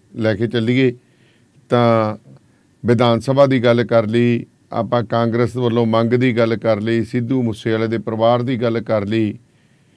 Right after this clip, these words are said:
ਤੇ ਹੁਣ ਆਪਾਂ ਗੱਲ ਕਰੀਏ ਤਾਂ ਅਸ਼ਵਨੀ ਕੁਮਾਰ ਗੱਗੀ ਪੰਡਤ ਆ ਜਿਹੜਾ, ਇਹ ਕੌਣ ਹੈ ਜਿਹਨੂੰ ਹਿੰਦੂ ਤਖਤ ਦਾ ਮੁਖੀ ਲਾਣਾ ਗਿਆ?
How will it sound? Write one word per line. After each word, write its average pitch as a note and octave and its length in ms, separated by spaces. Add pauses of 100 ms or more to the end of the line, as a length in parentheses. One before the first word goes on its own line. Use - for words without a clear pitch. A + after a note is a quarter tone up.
(420)
ਤੇ C3 360 (1000)
ਹੁਣ F#3 200
ਆਪਾਂ F#3 240
ਗੱਲ C#3+ 300
ਕਰੀਏ C3+ 540 (840)
ਤਾਂ B2+ 340 (1160)
ਅਸ਼ਵਨੀ F3+ 360
ਕੁਮਾਰ D#3 340
ਗੱਗੀ B2+ 360
ਪੰਡਤ C3+ 400
ਆ B2+ 60
ਜਿਹੜਾ, A#2 280
ਇਹ C3 200
ਕੌਣ F3 360
ਹੈ C#3 160
ਜਿਹਨੂੰ C3 320
ਹਿੰਦੂ B2 260
ਤਖਤ B2 320 (100)
ਦਾ G2+ 260 (960)
ਮੁਖੀ B2 300
ਲਾਣਾ F2+ 320
ਗਿਆ? D2+ 140